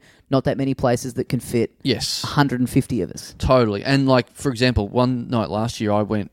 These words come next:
Speaker 2: to my favourite restaurant and went, "Let's everyone go to this one." And it completely fucked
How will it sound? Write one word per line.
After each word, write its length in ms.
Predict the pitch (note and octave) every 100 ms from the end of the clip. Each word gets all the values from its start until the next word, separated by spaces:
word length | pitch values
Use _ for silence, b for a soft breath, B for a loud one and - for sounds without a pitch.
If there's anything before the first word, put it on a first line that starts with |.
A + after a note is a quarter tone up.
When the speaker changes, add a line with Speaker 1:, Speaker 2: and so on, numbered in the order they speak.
| _
Speaker 2:
to 80 | -
my 120 | G#2+
favourite 400 | G2+ A#2 G2+ G2 - _ _ -
restaurant 380 | A#2+ - G#2+ F2+
and 80 |
went, 180 | G2+ - _ _ -
"Let's 180 | G3+ -
everyone 340 | G#3+ G3+ F#3
go 100 | D#3+
to 60 | C#3
this 180 | D3+ -
one." 200 | A#2 E2 b b b
And 140 | B2+
it 60 | C3
completely 580 | B2+ - D#3 E3 A2
fucked 400 | B2+ B2 G#2+ -